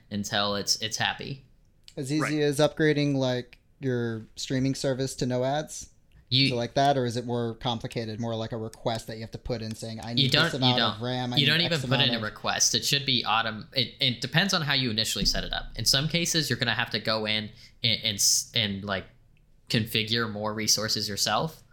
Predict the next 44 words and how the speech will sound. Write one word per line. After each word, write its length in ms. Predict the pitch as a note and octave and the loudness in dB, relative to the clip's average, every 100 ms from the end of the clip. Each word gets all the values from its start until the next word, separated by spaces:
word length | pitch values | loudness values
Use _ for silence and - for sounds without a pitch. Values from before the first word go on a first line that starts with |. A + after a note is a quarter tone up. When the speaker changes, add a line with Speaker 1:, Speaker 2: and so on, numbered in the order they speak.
| - - - | -20 -10 0
Speaker 1:
And 260 | A2+ G#2+ | 2 4
some, 220 | - C#3 - | 4 2 0
and 140 | A2+ | -2
then 140 | A2 G#2+ | 0 0
in 160 | A2 | 0
other 200 | A2+ D#3 | 2 2
cases, 600 | A#2 G#2 F#2+ G2+ F#2+ - - | 0 0 0 0 0 -6 -4
you've 240 | A2+ G#2+ | -4 0
done 200 | G#2+ G#2+ | 2 2
it 160 | G2+ - - _ _ - | 0 -4 -14 _ _ 0
properly 440 | E3+ F3 C3 A#2 | 0 2 2 2
to 80 | G2+ | 0
begin 340 | G2+ C#3+ C#3+ | 0 2 0
with, 300 | G#2 F#2+ - - | -2 -8 -10 -4
and 100 | A2+ | -2
it 120 | G2+ | 0
should 160 | - G2+ | 0 2
scale 380 | - A#2+ A2+ G#2 | 2 4 2 0
up 120 | - | -4
on 100 | F#2+ | -10
its 160 | E2+ | -4
own. 280 | F#2+ F#2 A#2 - - _ _ _ | -4 -4 -10 -18 -20 _ _ _
It 80 | - | 0
should 160 | B2+ - | 0 2
just 160 | B2 | 2
start 180 | - A2 | 2 2
Speaker 3:
Right. 60 | A2 | 0
Speaker 1:
consuming 420 | G#2 - G#2+ G2+ | 0 0 0 -2
more 180 | G2+ G2 | -6 -8
and 80 | F#2 | -8
more 100 | F2 | -10
resources 560 | F2+ - - A#2+ G#2 | -6 -4 -4 -4 -4
as 80 | F#2 | -8
it 100 | F2+ | -6
needs 180 | F#2 C3 | -2 0
it. 40 | |
Speaker 2:
Oh, 840 | C#3 C#3+ C#3 C3 B2 A#2 G#2+ G#2 G#2 D#3+ | 2 2 2 2 0 -4 -6 -10 -14 -8
and 120 | C3 | -6
then 80 | B2 | -4
they'll 160 | A#2+ | -4
just 180 | A#2 A#2 | -6 -6
start 320 | B2+ A2+ A2+ | -6 -6 -6
billing 360 | B2+ B2 A#2+ A2 | -4 -4 -4 -8
you 240 | A2 A2 | -10 -14